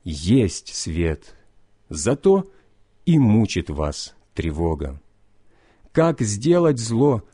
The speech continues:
стараетесь, чтобы не было света. Души вам не убить, потуги тщетны сделать это,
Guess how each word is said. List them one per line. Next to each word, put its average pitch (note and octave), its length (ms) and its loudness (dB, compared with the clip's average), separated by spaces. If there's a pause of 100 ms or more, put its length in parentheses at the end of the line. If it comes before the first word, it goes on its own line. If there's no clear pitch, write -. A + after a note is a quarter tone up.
(300)
стараетесь, F2+ 1160 -2 (480)
чтобы D#3 420 4
не C3 320 6
было D3 300 2
света. G2+ 680 -4 (1080)
Души F2 560 -2
вам D3+ 320 -2 (320)
не B2 220 4
убить, B2 680 0 (540)
потуги F3 640 2 (240)
тщетны E3 800 2
сделать A#2 720 0
это, F2+ 560 -4